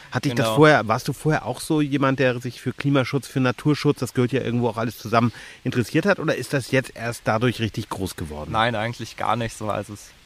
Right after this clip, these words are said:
Speaker 2: war mir schon teilweise bewusst, denke ich, aber so die richtige Interesse oder das Engagement, das war nicht so da.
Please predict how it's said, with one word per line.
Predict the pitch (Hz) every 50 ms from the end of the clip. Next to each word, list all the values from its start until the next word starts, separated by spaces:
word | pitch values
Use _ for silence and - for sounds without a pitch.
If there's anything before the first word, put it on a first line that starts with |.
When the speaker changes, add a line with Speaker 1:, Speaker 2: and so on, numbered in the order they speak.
| _ -
Speaker 2:
war | 113 123 135
mir | 147 151 143
schon | - - 151 143
teilweise | 131 - 147 135 135 143 139 127 135
bewusst, | 123 135 127 107 151 175 190 - - - - _ _
denke | - 143 147 139 - 165
ich, | 151 143 - -
aber | - 117 110 123 123 123 120 117 - _ - - - - - - -
so | - - 120 113 - - - - - -
die | 127 110
richtige | - 135 143 - - - 135 117 135 127
Interesse | 104 113 - - - - 120 143 - - 123
oder | 120 110 117 117 107 104 - - -
das | 120 - -
Engagement, | - 120 123 117 113 113 - - 120 107 117 135 127
das | 117 - -
war | - 104 110
nicht | 117 139 - -
so | - 139
da. | 135 143 131 135 135 123 -